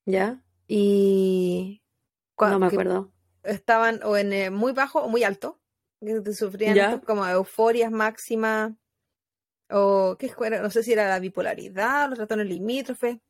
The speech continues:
Speaker 2: puedo estar mintiendo los nombres, pero
Speaker 1: ¿Los
Speaker 2: que se
Speaker 1: maníacos
Speaker 2: entienda.
Speaker 1: depresivos?
Speaker 2: Claro, que se entienda como lo-, los conceptos, ¿no? Sí, no, no so-, no me sé bien el nombre.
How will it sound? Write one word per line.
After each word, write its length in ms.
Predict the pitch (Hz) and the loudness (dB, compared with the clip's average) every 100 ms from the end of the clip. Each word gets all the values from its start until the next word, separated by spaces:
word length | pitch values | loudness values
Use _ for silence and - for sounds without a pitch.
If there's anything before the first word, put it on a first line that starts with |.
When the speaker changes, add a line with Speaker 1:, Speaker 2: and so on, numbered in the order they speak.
| - | -6
Speaker 2:
puedo 140 | 240 | -6
estar 180 | 214 202 | -4 -6
mintiendo 460 | 196 202 233 233 240 | -4 -2 -2 0 0
los 140 | 240 | 0
nombres, 300 | 269 302 294 - | -2 -2 -2 -2
pero 160 | 277 | -2
Speaker 1:
¿Los 80 | 269 | 0
Speaker 2:
que 80 | 269 | 0
se 60 | 190 | 2
Speaker 1:
maníacos 320 | 185 196 226 | 2 4 4
Speaker 2:
entienda. 160 | 202 311 | 4 4
Speaker 1:
depresivos? 340 | 311 202 381 - _ _ _ _ - _ | 4 2 2 -4 _ _ _ _ -20 _
Speaker 2:
Claro, 380 | 240 247 269 269 240 | 2 2 2 -2 -10
que 80 | 240 | -4
se 80 | |
entienda 300 | 247 254 254 247 | -2 0 -2 -2
como 180 | 254 | -2
lo-, 240 | 247 240 226 | 0 0 -2
los 140 | 220 | -2
conceptos, 440 | - 226 247 - - | -2 0 0 -2 -10
¿no? 100 | - _ _ | -12 _ _
Sí, 200 | - 196 | -6 -4
no, 260 | 190 185 185 | -2 -4 -6
no 180 | 202 202 | -4 -2
so-, 160 | 202 190 | 0 0
no 120 | 202 | 0
me 80 | 196 | 0
sé 80 | 185 | 0
bien 100 | 196 | -2
el 100 | 202 | -2
nombre. 260 | 208 - | -2 -6